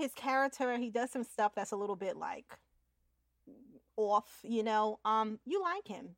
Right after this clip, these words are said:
You know, you like him and you're rooting for him. And just, again, like, I just feel like it's not a movie that takes itself seriously. So if you are looking for, like, a lighthearted type of horror movie with some gory moments, you may enjoy this one. And plus,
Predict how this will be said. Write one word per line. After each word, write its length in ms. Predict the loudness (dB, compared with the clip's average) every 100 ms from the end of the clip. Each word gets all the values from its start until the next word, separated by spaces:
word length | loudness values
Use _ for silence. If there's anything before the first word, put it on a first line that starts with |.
| _
You 140 | -2
know, 100 | 0
you 160 | 0 0
like 220 | 0 0
him 240 | -2 -2 0
and 120 | 0
you're 100 | 0
rooting 300 | 0 -2 -4
for 260 | -4 -6
him. 220 | -4 -4 -6 -12 -20 -20 -20 -6
And 380 | -2 0 -2 -4 -10
just, 220 | -8 -6 -4
again, 320 | -6 -6 -2
like, 120 | 0
I 60 | 0
just 140 | 0
feel 80 | 0
like 160 | -2
it's 100 | -4
not 220 | -2 0 0
a 20 |
movie 220 | -4 -4
that 140 | -6 -6
takes 180 | -8
itself 260 | -8 -10 -10
seriously. 640 | -10 -10 -8 -10 -10 -10
So 160 | -10 -10
if 60 | -6
you 160 | -6 0
are 200 | 2 2
looking 280 | -2 -6 -8
for, 160 | -6
like, 180 | -4 -4
a 60 | -6
lighthearted 1040 | -4 -2 -2 -4 -20 -6 -2 -2 -2 -6
type 240 | -6 -6 -6
of 220 | -6 -6 -6 _ -20 -20 -20 _
horror 300 | -8 -2 -2
movie 360 | -2 -2 -4 0
with 180 | 0
some 280 | 0 -6 -8
gory 400 | -2 0 0 -2
moments, 800 | -2 0 0 0 2 0 -2 -8 -16 _
you 160 | -14 -8
may 240 | -4 -2
enjoy 340 | -2 -2 -2
this 240 | -2 -4 -6
one. 260 | -6 -6
And 160 | -6 -10
plus, 400 | -6 2 4 4